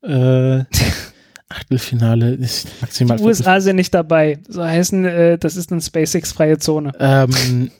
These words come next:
Speaker 1: naja, also, äh, ich würde sagen, Brasilien, Argentinien,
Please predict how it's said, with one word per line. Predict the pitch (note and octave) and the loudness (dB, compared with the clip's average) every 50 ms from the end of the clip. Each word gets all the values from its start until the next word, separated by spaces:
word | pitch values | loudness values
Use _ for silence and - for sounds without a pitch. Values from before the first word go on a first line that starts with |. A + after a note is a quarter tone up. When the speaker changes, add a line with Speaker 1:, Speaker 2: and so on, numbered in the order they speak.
| _ - | _ -6
Speaker 1:
naja, | C#3+ B2+ A#2+ A#2 A#2+ B2 C3+ D#3+ E3 C#3+ | -2 0 0 2 2 4 4 2 2 0
also, | - - B2 C3 C3+ B2 B2+ B2+ C3 A2 | -2 -2 0 2 2 2 2 2 0 0
äh, | C3 C3+ C3 B2+ B2+ B2+ B2 B2 A#2+ A#2+ A#2+ B2+ - - _ _ | -2 -2 0 2 2 2 2 0 0 -2 -4 -8 -14 -18 _ _
ich | - - - | -12 -8 -4
würde | C3 C3 B2+ | -2 0 2
sagen, | A#2+ B2+ B2+ B2+ B2+ B2+ B2 B2 C3 - F#3 E3+ E2+ - - | 2 2 2 2 2 0 -2 -2 -4 -6 -10 -14 -16 -16 -12
Brasilien, | - - B2+ B2 A#2 B2 C3+ C#3+ D3 D#3 D#3 D3+ D3 | -2 0 0 2 2 2 2 4 4 2 2 2 0
Argentinien, | C3 C#3 C3 C3 C3 B2 - - D3 D3 D3+ D3 D3 D3 D3 D3 D3 D#3+ | -2 0 0 0 -2 -2 -2 -4 -4 -2 -2 -2 -2 -2 -2 -4 -6 -8